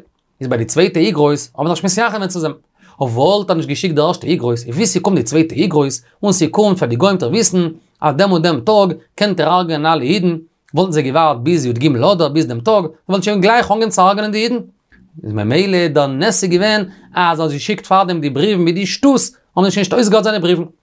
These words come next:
אמרי, זיי קומען די בריוון, אז כל איש סורר בביתו, מה יא דער שדרלן? וואס שיקט ער אונדז? ליה איש כל איש סורר בביתו? פשיטא, אפילו קרחא בביתו. דער מענטש איז אין דער מארגסטע מזוז, לאד די שוואכסטע ארבעט, אז ער אוירג,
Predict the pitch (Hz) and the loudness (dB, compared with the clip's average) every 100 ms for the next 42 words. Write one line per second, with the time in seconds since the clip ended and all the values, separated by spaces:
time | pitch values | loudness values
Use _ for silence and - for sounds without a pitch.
0 | _ - 262 202 139 - - - 113 185 | _ -4 -2 -4 -8 -10 -16 -10 -2 0
1 | 139 120 147 196 180 - - 117 - 135 | 0 0 -2 0 -2 -4 -8 -6 -2 -2
2 | 147 143 147 123 185 180 156 226 240 160 | 0 0 0 0 0 0 -2 0 0 0
3 | 147 160 139 135 135 156 170 _ _ - | -2 -2 -2 -2 -2 -2 -6 _ _ -2
4 | 233 - 185 185 160 160 - _ 170 185 | -2 -2 -4 -2 -2 -2 -4 _ 0 2
5 | 160 - 151 160 - 160 165 120 196 202 | 2 -2 -2 -2 0 0 0 2 0 0
6 | 180 - 269 - 160 - - - 180 165 | -4 -2 -2 0 -4 -4 -20 -2 0 0
7 | 226 202 185 214 220 190 170 208 214 143 | 0 0 0 -2 -2 -4 -2 0 0 -4
8 | 120 - _ - 170 180 196 175 170 160 | -6 -16 _ -4 -2 0 -2 -2 0 4
9 | 226 226 208 170 147 220 180 156 180 165 | 2 0 -2 0 2 2 4 2 2 0
10 | - 190 185 - 151 202 190 175 160 143 | -2 -2 -2 -2 2 2 2 2 2 0
11 | 127 180 233 185 | 2 2 4 2